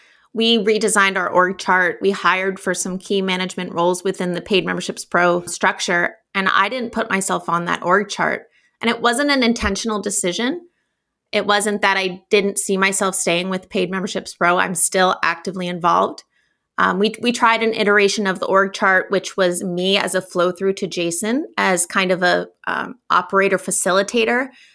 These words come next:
and Jason as a C E O visionary. And it failed. It didn't, it, we operated that way for three months. It did not work. I was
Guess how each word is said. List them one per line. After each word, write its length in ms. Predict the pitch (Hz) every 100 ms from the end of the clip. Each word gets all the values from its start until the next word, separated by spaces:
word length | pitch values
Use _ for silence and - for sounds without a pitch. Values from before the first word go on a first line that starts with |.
| -
and 160 | 185
Jason 340 | 180 190 190 190
as 140 | 175
a 60 | 185
C 380 | - 202 180 185
E 60 |
O 80 | 175
visionary. 720 | 180 170 190 196 208 240 240 _ _ _ -
And 80 | 214
it 140 | 220
failed. 460 | - 185 - - -
It 120 | 208 214
didn't, 320 | 233 208 - _
it, 160 | 208 202
we 160 | 220 208
operated 460 | 220 220 208 196
that 160 | 190 -
way 160 | 190
for 160 | 185 180
three 220 | - 190
months. 320 | 185 185 190 202
It 120 | 196
did 120 | 220
not 220 | 190 -
work. 340 | - - - - -
I 180 | 220
was 280 | 240 220 220